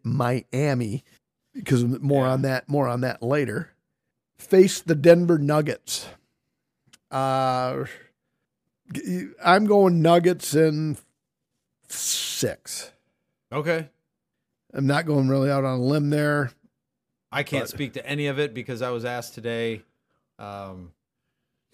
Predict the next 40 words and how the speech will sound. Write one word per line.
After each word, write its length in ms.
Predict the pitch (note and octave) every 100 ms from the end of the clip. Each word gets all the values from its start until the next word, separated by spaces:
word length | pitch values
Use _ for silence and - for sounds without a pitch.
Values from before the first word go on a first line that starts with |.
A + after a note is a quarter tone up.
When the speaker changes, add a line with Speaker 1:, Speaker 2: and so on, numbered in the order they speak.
| _ _ _ _ _
Speaker 2:
you 80 | D3+
know, 80 | B2
"Hey, 240 | C#3 D#3
Mis-, 220 | A#2+ - - _ _
Mister 240 | D#3+ D#3
Dawson, 500 | C#3+ C#3+ C#3 B2 A2 -
what 100 | D3+
do 60 | D3
you 60 |
think? 340 | B2 C#3 - _ _ _
Does, 280 | C3 B2 G#2
uh, 300 | B2 A#2 A2+
do 120 | A2 B2+
the, 180 | A2+ -
does 200 | B2+ A2+
the 60 | A2
Heat 220 | A2 F3+
have 200 | C#3 D3
a 40 | A#2+
chance?" 560 | - D3+ F3+ - - _ _ _ _ _ _ _ _ _ -
I 60 |
said, 360 | G2 B2 A2+ F#2+
"Chance 260 | C3+ C3+ A2+
of 60 |
what?" 320 | A2 C3 G2 -
<laughs> 1300 | A2 - - - - - G3 - D3+ F3 - B2+ - - - - _ - - - _ - _ _
"Haven't 280 | F3+ B3 G#3
you 80 | A#3+
watched 340 | A3+ A#3+ A#3
any 160 | D#4+ C#4+
of 80 | C4+
this?" 240 | C4+ C4
And 160 | - D#3
I, 220 | D#3+ D3+ -
I 140 | D#3
had 340 | D#3+ D3+ F3 F#3+
to 100 | F#3
explain. 400 | D#3 - F3+ F3
I 80 | C3
get, 260 | C3+ B2+